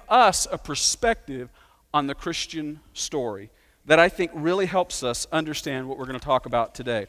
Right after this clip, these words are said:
So back in the first century, there was an event.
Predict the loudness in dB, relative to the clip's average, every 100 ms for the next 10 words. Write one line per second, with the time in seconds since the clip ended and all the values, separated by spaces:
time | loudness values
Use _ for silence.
0 | _ -20 -20 -4 2 8 8 6 0 -4
1 | 2 4 6 2 -2 -2 -2 -4 -4 -4
2 | -6 _ _ _ _ _ _ _ _ -2
3 | 2 6 4 4 0 0 0 -4 -4 -2
4 | -2 -4 -14